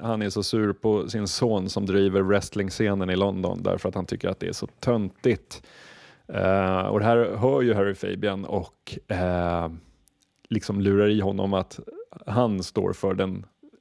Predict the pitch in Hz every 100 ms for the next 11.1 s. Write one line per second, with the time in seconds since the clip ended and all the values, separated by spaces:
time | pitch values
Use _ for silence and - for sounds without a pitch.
0 | - - - 117 120 - 135 85 73 -
1 | - 82 - - - 101 - 104 110 95
2 | - 101 98 82 - - - - 110 98
3 | 107 113 104 98 98 101 101 - - -
4 | - - - - 135 120 120 104 - -
5 | - - 110 101 101 98 87 _ _ _
6 | _ _ _ _ - - 120 107 107 101
7 | 104 107 - - - 117 113 113 117 127
8 | 123 117 107 107 107 104 104 - 110 101
9 | 92 87 - - - 107 107 - 104 92
10 | 92 90 90 101 90 85 87 90 90 87